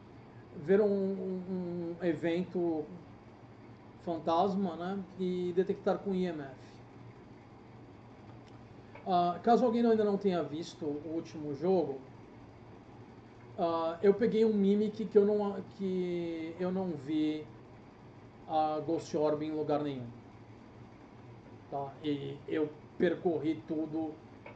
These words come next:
ali. Se vocês viram uma Ghost Orb que eu não vi, meus parabéns. Mas, é, eu olhei dentro da tenda, eu olhei fora,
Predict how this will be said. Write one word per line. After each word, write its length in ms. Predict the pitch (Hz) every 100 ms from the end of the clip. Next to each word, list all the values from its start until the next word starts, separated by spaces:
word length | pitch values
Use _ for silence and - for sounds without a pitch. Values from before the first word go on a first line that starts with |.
| - -
ali. 640 | 160 151 135 139 143 151 - - - - - - - -
Se 220 | - 180
vocês 460 | 147 165 - 214
viram 220 | 170 202 196
uma 160 | 180
Ghost 340 | 165 175 - 180
Orb 300 | 156 156 151
que 180 | - 160
eu 160 | 147
não 220 | 151 170
vi, 340 | 165 143 147 156 - - - - - - - - - - - -
meus 200 | 170 165
parabéns. 680 | - 151 151 139 120 - - -
Mas, 520 | 147 143 143 - - -
é, 400 | 156 143 143 143 143 - - - - - - -
eu 220 | 196 185 190
olhei 320 | 170 165 165
dentro 340 | 156 165 165
da 140 | 151 139
tenda, 580 | - 175 175 170 170 170
eu 180 | 170 170
olhei 340 | 156 151 147 - -
fora, 600 | 156 156 160 160 160 160